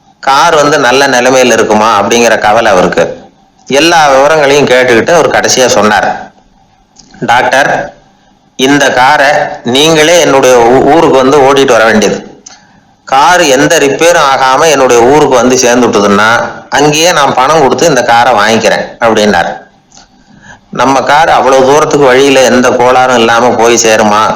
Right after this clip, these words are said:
அப்படிங்கிற சந்தேகம் டாக்டருக்கு. அவர் என்ன செஞ்சார் தெரியுமா? தன்கிட்ட, அஹ், வேலை கேட்டு வந்திருந்த இளைஞர் பால் ஹாஃப்மேனை கூப்பிட்டார்.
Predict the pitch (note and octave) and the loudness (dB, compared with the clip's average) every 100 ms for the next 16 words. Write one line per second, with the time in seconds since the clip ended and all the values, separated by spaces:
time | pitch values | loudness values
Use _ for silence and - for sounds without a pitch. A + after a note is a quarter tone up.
0 | - A#2+ A#2 B2 C#3 C3 A#2+ A#2 A#2+ A#2 | -6 -4 -2 0 0 0 0 0 0 0
1 | C3 B2+ A2 A#2 - - - G#2 - - | 0 0 0 0 0 -2 -2 -4 -6 -18
2 | _ _ - _ _ _ _ _ _ _ | _ _ -20 _ _ _ _ _ _ _
3 | C#3+ C3 C3+ F#3+ D#3+ D3 C3 C3 B2+ B2+ | -2 0 2 0 0 0 0 0 0 0
4 | B2+ B2 - - _ _ _ _ - - | -2 -4 -10 -18 _ _ _ _ -20 -20
5 | _ - C#3 C#3+ C#3 F3 C#3 G2 - - | _ -4 -2 0 0 0 0 0 -2 -4
6 | - _ _ _ - C3 B2+ B2 D3+ D#3+ | -12 _ _ _ -6 -2 0 0 0 0
7 | C3+ C3+ C3 B2+ B2+ B2 A#2+ A#2 C#3+ C#3 | 0 0 0 0 0 0 0 0 0 0
8 | A2 - - C#3 D3 D#3 C3 C3+ C3+ B2 | 0 -4 -6 -2 0 2 0 0 0 0
9 | A#2 G#2 A2 G#2 G2 - | -2 0 -2 0 0 -2